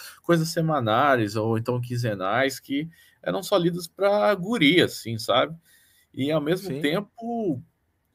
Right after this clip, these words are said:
Speaker 1: tem uma maturidade, existe ali uma inteligência naquilo, um cara, é, é o, é aquela coisa que eu falo que é o domínio do clássico, né? É o sujeito pegar assim, "Tá, beleza, eu tenho que fazer uma história que vai ser quatro quadrinhos, né? Quatro requadros por semana,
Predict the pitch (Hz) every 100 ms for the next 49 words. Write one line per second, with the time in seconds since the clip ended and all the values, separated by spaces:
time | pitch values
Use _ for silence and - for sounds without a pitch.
0 | - 196 277 269 240 175 - 214 185 117
1 | 110 156 165 104 131 - 196 202 190 170
2 | 165 156 107 104 156 165 117 107 151 147
3 | 123 160 - - 120 - 196 214 - 214
4 | 214 202 180 185 - 165 175 165 170 147
5 | 180 151 160 190 165 131 - 123 117 113
6 | - - - 92 95 - _ _ _ _
7 | 127 - 165 165 143 139 - - 127 123
8 | 107 104 131 - 117 113 135 113 - 127
9 | 123 123 120 113 - 131 165 165 165 _
10 | - 139 - 104 127 117 120 123 139 165
11 | - 147 - 113 120 135 143 - - _
12 | - 160 127 113 117 120 131